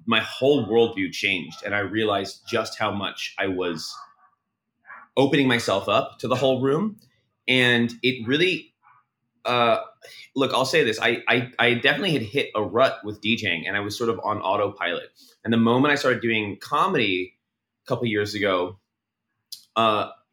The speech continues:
my whole relationship to the room, quote unquote, the room, the, the, you know, uh, all,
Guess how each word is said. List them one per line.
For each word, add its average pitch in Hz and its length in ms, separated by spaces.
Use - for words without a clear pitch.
my 113 120
whole 143 680
relationship 117 800
to 98 140
the 95 100
room, 90 560
quote 127 220
unquote, 113 340
the 110 80
room, 92 480
the, 107 260
the, 104 80
you 104 120
know, 90 120
uh, 113 100
all, 170 380